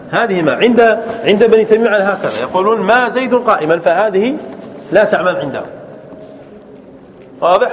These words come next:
ما حرف نفي، زيد مبتدأ قائم خبر. عند الحجازيين يقولون ما زيد قائما، هذه ما النافية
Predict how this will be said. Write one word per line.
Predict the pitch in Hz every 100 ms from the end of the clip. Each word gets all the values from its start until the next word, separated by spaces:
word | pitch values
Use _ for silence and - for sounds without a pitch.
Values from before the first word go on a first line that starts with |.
| -
ما | 143 190 214
حرف | - 190
نفي، | 170 185 233 240
زيد | 165 202 190
مبتدأ | 180 185 226 254
قائم | 240 202 208 214 269 269 -
خبر. | 202 - 139 - - - - - 175
عند | 302 359
الحجازيين | 262 269 262 220 285 330
يقولون | 262 240 254 262
ما | 220 254
زيد | 240 277 269 285
قائما، | 262 233 254 233 220 202 113 - - - - - - - - - - - - -
هذه | 165 196 190 175
ما | 214 247 - - - - - - - - - - - - -
النافية | 180 156 196 233 247 285